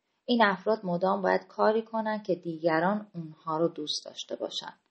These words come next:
عزت نفس و هویتشون منوط به کاریه که برای دیگران انجام می‌دن. توجه به نیازهای دیگران در اولویت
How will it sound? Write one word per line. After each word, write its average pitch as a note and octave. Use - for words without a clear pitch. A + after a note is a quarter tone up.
عزت D3+
نفس F3+
و D#3+
هویتشون F#3
منوط F#3
به F3
کاریه A3+
که G3
برای E3
دیگران D3+
انجام A#2+
می‌دن. -
توجه G#3+
به A3+
نیازهای F#3
دیگران E3
در E3+
اولویت D#3+